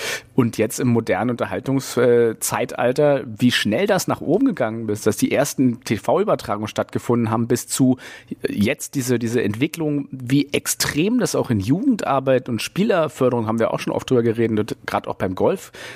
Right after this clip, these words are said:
greift, wie, wie, wie früh die Leute quasi schon ihre ersten Profiturniere bringen, weil auf der anderen Seite musst du überlegen, was es für Summen jetzt zu verdienen gibt, die es vor dreißig, vierzig Jahren noch irrwitzig erschienen.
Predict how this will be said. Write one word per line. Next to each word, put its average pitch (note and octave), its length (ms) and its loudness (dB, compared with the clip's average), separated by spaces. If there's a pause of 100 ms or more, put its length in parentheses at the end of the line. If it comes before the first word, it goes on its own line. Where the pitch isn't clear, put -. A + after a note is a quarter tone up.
(220)
greift, G#2 540 -6
wie, A#2+ 140 -10
wie, B2 220 0
wie C3 100 2
früh G#3 400 2
die A#3 100 2
Leute E3+ 360 2
quasi D3 320 0
schon D#3 140 -4
ihre C#3+ 200 0
ersten C#3+ 360 0
Profiturniere B2 1120 2
bringen, B2+ 460 -2
weil A#2+ 180 2 (380)
auf - 140 -4
der A2 100 -2
anderen C3 160 0
Seite C3 140 0
musst C3+ 180 0
du D3 40 0
überlegen, C3 320 4
was - 180 -4
es C#3+ 100 0
für C#3+ 140 2
Summen E3+ 500 2 (220)
jetzt C3+ 320 0
zu F3+ 100 2
verdienen C#3+ 400 0
gibt, G#3+ 200 0
die E3+ 40 0
es D3 100 0
vor C#3+ 180 2
dreißig, - 440 -2
vierzig C#3+ 320 0
Jahren A#2+ 260 0
noch - 380 -2
irrwitzig A#3+ 580 2
erschienen. - 460 0